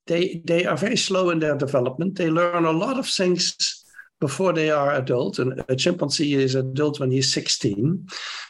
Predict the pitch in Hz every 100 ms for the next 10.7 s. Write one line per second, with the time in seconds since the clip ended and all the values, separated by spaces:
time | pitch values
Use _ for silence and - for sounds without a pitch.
0 | - - - 156 139 135 160 185 240 233
1 | 175 160 160 156 147 131 - 165 151 135
2 | 127 120 120 120 120 120 131 - 165 151
3 | 135 131 123 123 120 123 120 151 - 165
4 | 175 175 180 170 165 262 277 214 156 180
5 | 156 120 127 - - - - - 151 156
6 | 175 175 165 180 180 - 165 147 135 147
7 | 151 240 208 117 98 98 123 123 117 127
8 | 123 151 156 - - 117 123 175 233 -
9 | - - - - - - 131 151 160 135
10 | 139 131 127 120 127 - -